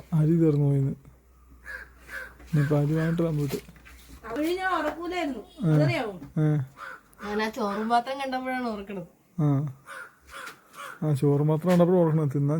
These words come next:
Speaker 1: ചോറില്ലല്ലോ ദൈവമേ. ഇത് നിന്റെ അമ്മു വളർക്കണത് കരയാണ് കാക്ക. ആ കരയുന്ന കാക്ക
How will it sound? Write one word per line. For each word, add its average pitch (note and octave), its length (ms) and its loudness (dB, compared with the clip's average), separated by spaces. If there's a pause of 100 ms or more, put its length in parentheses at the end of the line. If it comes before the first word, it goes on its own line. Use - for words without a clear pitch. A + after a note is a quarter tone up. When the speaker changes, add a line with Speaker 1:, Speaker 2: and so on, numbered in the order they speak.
Speaker 1:
ചോറില്ലല്ലോ E3+ 580 6
ദൈവമേ. D#3 300 2 (840)
ഇത് C#3+ 160 2 (4000)
നിന്റെ D#3+ 240 2
അമ്മു E3+ 240 6
വളർക്കണത് G3 420 6
കരയാണ് E3 280 6 (100)
കാക്ക. C#3+ 280 0 (1500)
ആ - 20 2 (100)
കരയുന്ന F3 280 8 (100)
കാക്ക D#3+ 200 4